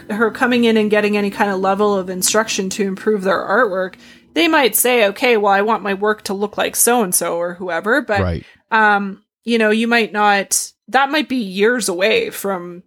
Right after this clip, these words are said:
Speaker 1: your current ability. You know
Speaker 2: That's
Speaker 1: what I
Speaker 2: very
Speaker 1: mean?
Speaker 2: true. Yeah. And I, and I have had students make those comments, like, "I wanna draw like this," or, "I wanna bu-,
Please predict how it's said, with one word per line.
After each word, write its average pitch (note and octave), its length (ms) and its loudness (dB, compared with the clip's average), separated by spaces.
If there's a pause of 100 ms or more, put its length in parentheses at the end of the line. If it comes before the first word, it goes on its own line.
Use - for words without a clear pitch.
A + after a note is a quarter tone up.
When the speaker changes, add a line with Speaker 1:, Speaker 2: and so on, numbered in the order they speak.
Speaker 1:
your F#3+ 460 -4
current G#3 280 0
ability. F3+ 600 -6 (320)
You C3 140 2
know G3+ 60 2
Speaker 2:
That's G#3 200 2
Speaker 1:
what G3 80 -4
I - 40 -6
Speaker 2:
very E3 220 4
Speaker 1:
mean? C3+ 80 0
Speaker 2:
true. G#2 560 2 (120)
Yeah. G#2+ 480 0
And B2+ 160 2
I, C3 160 -4
and C3 100 0
I B2 100 0
have C3+ 280 2
had A2 260 0
students G2 720 0
make G#2+ 220 0
those F#2+ 160 2
comments, G2+ 500 0
like, F#2 160 -2
"I F#2+ 160 -4
wanna G2 240 0
draw F#2+ 280 2
like F#2 360 0
this," G#2+ 340 0
or, F#2 120 -6
"I G2 60 -2
wanna G2+ 200 0
bu-, G2 100 0